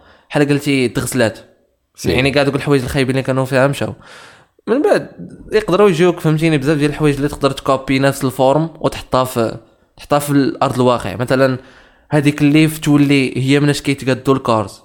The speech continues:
Speaker 1: أو لا هي مناش كيتقادوا بوسترز، أو لا هي مناش كيتقادوا حوايج اللي كيكونوا ديما برا، فهمتيني؟ باش ملي طيح عليهم الشتا ديما تغسلهم، أو لا ترشت عليهم تا غير الماء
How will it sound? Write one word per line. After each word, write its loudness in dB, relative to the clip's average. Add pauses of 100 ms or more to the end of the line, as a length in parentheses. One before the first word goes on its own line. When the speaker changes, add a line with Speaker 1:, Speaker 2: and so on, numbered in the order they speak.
Speaker 1:
أو 2
لا 2
هي 2
مناش -4
كيتقادوا -2
بوسترز، -4 (400)
أو 2
لا 4
هي 2
مناش -4
كيتقادوا -4
حوايج 0
اللي -6
كيكونوا -2
ديما 0
برا، 0
فهمتيني؟ -6 (360)
باش -4
ملي 4
طيح -4
عليهم 2
الشتا -2 (240)
ديما 2
تغسلهم، -2
أو 2
لا 2 (240)
ترشت -4
عليهم 0
تا -2
غير -4
الماء 0